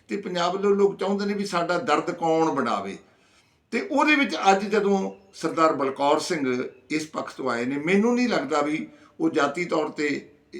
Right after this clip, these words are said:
ਉਹਨਾਂ ਨੇ ਫੈਸਲਾ ਕੀਤਾ ਹੋਊਗਾ। ਤੇ ਨਾਲ ਹੀ ਆਪਾਂ ਇਹ ਵੀ ਸੋਚਦੇ ਹਾਂ ਵੀ ਕਿਹੜੀ ਪਾਰਟੀ ਹੈ ਜਿਹੜੀ ਉਹਨਾਂ ਨੂੰ ਹੁਣ ਖੜਾ ਕਰ ਰਹੀ ਹੈ, ਕੌਣ ਲੋਕ ਨੇ, ਔਰ ਉਹਨਾਂ ਦਾ ਜਨਤਕ ਆਧਾਰ ਕਿੰਨਾ ਕੁ ਉਹਨਾਂ ਲੋਕਾਂ ਦਾ ਜਿਹੜੇ ਸਰਦਾਰ ਬਲਕੌਰ ਸਿੰਘ ਨੂੰ ਕਹਿ ਰਹੇ ਨੇ। ਪਿੱਛੇ ਜਦੋਂ ਕਾਂਗਰਸ ਪਾਰਟੀ ਉਹਨਾਂ ਦੀ ਹਮਾਇਤ ਕਰਦੀ ਸੀ,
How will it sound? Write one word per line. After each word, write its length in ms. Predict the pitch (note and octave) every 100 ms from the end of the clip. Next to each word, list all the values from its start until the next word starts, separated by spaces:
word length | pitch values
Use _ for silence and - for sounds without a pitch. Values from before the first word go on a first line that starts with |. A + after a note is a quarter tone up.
| - D3
ਉਹਨਾਂ 200 | D#3+ E3
ਨੇ 120 | D#3
ਫੈਸਲਾ 380 | C#3+ A#2+ A2 B2
ਕੀਤਾ 280 | A2+ B2 C#3
ਹੋਊਗਾ। 420 | B2+ B2+ D3 D3 - - _ _ F#3
ਤੇ 80 |
ਨਾਲ 280 | F#3 E3+ F#3
ਹੀ 100 | A#3
ਆਪਾਂ 200 | A#3 A#3
ਇਹ 100 | A#3
ਵੀ 100 | B3
ਸੋਚਦੇ 340 | A#3 A3 G#3 A3
ਹਾਂ 60 |
ਵੀ 80 | A#3
ਕਿਹੜੀ 260 | - D4+ D#4
ਪਾਰਟੀ 360 | B3+ G#3 G3+ G3+
ਹੈ 60 |
ਜਿਹੜੀ 220 | G3 G#3
ਉਹਨਾਂ 200 | G#3 G3
ਨੂੰ 120 | G3 F3
ਹੁਣ 120 | D#3+
ਖੜਾ 260 | E3 F3
ਕਰ 140 | F3+ D3+
ਰਹੀ 120 | D#3+
ਹੈ, 40 | E3
ਕੌਣ 360 | E3 E3 E3+
ਲੋਕ 280 | E3 D#3+ D#3
ਨੇ, 220 | D#3 D3+ - _ _ _ _ _ _ _ _ _ _ _ _ _ _ _ - E3
ਔਰ 100 | G3
ਉਹਨਾਂ 260 | G#3+ A#3
ਦਾ 160 | A3 G#3
ਜਨਤਕ 440 | E3 E3+ F3+ E3+
ਆਧਾਰ 320 | F#3 F3+ D#3+ D3+
ਕਿੰਨਾ 340 | D#3+ D#3+ D#3+
ਕੁ 120 | D#3+
ਉਹਨਾਂ 240 | E3 E3+ E3
ਲੋਕਾਂ 320 | D#3 D3 D3
ਦਾ 120 | C#3+
ਜਿਹੜੇ 240 | C#3 D3+ D#3
ਸਰਦਾਰ 380 | C#3 A#2+ C3
ਬਲਕੌਰ 400 | B2 A#2 A#2+ A#2+
ਸਿੰਘ 140 | A#2 C3+
ਨੂੰ 140 | C3+
ਕਹਿ 180 | B2 B2
ਰਹੇ 200 | B2+ A2
ਨੇ। 120 | G#2 - _ _ _ _ -
ਪਿੱਛੇ 280 | C3 G3 F#3
ਜਦੋਂ 260 | F#3 F#3 F3
ਕਾਂਗਰਸ 400 | E3 D#3+ D#3 -
ਪਾਰਟੀ 340 | D#3+ D3+ D#3
ਉਹਨਾਂ 200 | D#3+ E3
ਦੀ 140 | D3 C#3+
ਹਮਾਇਤ 340 | C3+ C3+ G#2+
ਕਰਦੀ 320 | C3+ A#2 B2
ਸੀ, 400 | A2 G2+ A#2+ G#3